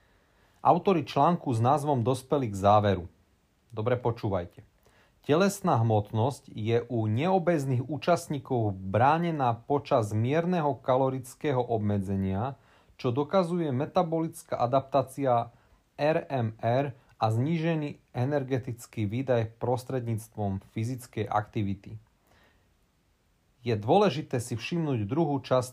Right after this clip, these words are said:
tejto vety. Zníženie výdaja energie prostredníctvom fyzickej aktivity. Títo výskumníci zistili, že keď účastníci štúdie konzumovali menej jedla,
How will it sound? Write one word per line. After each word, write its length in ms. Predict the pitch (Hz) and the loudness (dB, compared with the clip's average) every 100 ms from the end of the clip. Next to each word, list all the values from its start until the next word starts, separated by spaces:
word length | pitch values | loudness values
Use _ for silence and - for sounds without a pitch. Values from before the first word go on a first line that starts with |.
| 127 | -4
tejto 240 | 123 123 107 | -2 -2 0
vety. 320 | 104 107 - _ _ - | 0 -2 -18 _ _ -12
Zníženie 1120 | 101 107 143 185 170 160 160 151 143 139 101 | -4 0 2 4 2 2 0 -2 -2 -2 -6
výdaja 800 | 101 98 123 131 135 127 123 - - | -8 -6 -4 0 0 0 -2 -4 -4
energie 680 | 117 123 120 113 107 107 101 | -2 0 0 -2 -2 -2 -4
prostredníctvom 1200 | - 110 110 - 117 104 104 - - 98 95 - | -2 -2 -2 -2 -4 0 -2 -4 -6 -4 -4 -6
fyzickej 720 | 117 123 120 - 110 101 - | -6 -6 -12 -10 -6 -2 2
aktivity. 640 | 107 - 117 107 - - - _ _ _ _ _ _ _ _ _ _ _ _ - - | 2 0 -2 -2 -6 -18 -20 _ _ _ _ _ _ _ _ _ _ _ _ -20 -8
Títo 240 | 135 127 | 0 0
výskumníci 720 | 120 180 - 214 190 - 113 | 0 -2 0 2 2 2 -2
zistili, 480 | 110 - 113 131 - - - - | -2 -2 -2 -2 -6 -18 -20 -10
že 160 | 120 127 | -2 0
keď 240 | 123 107 - | 0 -4 -4
účastníci 560 | 185 208 - 170 - 120 | 0 0 0 -2 -2 -8
štúdie 480 | - 180 156 135 107 | -6 -6 -2 -2 -2
konzumovali 720 | - 185 170 175 147 123 110 | 2 2 4 2 2 4 4
menej 320 | 104 170 131 98 | 2 2 0 0
jedla, 400 | 98 92 95 127 | 0 0 0 0